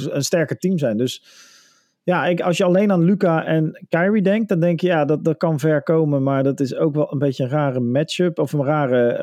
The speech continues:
rare, raar duo. Wat, ja, dat is maar de, hoe ga-, het is gewoon een vreemd team. En, eh,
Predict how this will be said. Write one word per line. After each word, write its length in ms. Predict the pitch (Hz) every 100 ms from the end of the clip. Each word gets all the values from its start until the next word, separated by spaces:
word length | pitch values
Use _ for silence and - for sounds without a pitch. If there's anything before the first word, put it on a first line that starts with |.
| 123
rare, 640 | 143 139 123 120 117 113
raar 280 | 123 139 117
duo. 440 | 135 156 139 123 113
Wat, 180 | 123
ja, 140 | - 127
dat 100 | 101
is 80 | 113
maar 120 | 110
de, 80 | 117
hoe 300 | 127 127 -
ga-, 160 | -
het 200 | - -
is 60 | 160
gewoon 140 | 202 175
een 60 |
vreemd 280 | - 185 151 -
team. 340 | 202 139 92 - - - - _
En, 400 | - 143 147 -
eh, 760 | - 131 127 127 123 123 123 123